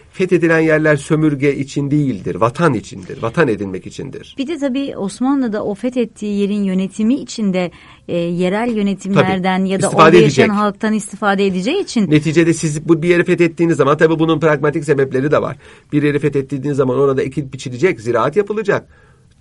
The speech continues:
Speaker 1: Değirmenler çalışacak, atölye varsa onlar çalışacak.
Speaker 2: Yönetim olacak.
Speaker 1: Yönetim olacak, orada insanlar olacak. Birbirleriyle k-, kavga ettikleri zaman mahkeme olacak, polis olacak.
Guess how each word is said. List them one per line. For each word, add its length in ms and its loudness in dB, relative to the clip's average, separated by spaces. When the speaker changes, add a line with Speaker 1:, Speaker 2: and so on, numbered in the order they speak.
Speaker 1:
Değirmenler 640 2
çalışacak, 640 0
atölye 360 -2
varsa 220 0
onlar 260 -2
çalışacak. 500 0
Speaker 2:
Yönetim 380 2
olacak. 320 2
Speaker 1:
Yönetim 240 6
olacak, 320 4
orada 180 4
insanlar 460 0
olacak. 280 -2
Birbirleriyle 380 0
k-, 220 -8
kavga 260 2
ettikleri 300 -2
zaman 160 2
mahkeme 360 0
olacak, 300 -2
polis 260 -2
olacak. 300 -2